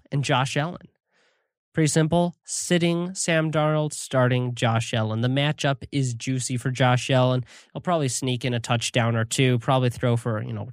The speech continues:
two hundred sixty yards or so. Have himself a very good fantasy day.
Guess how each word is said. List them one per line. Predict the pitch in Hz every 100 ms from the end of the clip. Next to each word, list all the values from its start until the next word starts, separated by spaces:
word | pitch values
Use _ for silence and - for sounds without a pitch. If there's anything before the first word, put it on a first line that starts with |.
| -
two | 127
hundred | 113 110 110 214
sixty | - 135 117 117
yards | 117 117 117 117
or |
so. | 117 139 123 123 - - -
Have | 220 196
himself | 180 160 170 160
a | 135
very | 127 127
good | 127 131
fantasy | - 151 139 -
day. | 147 175 - -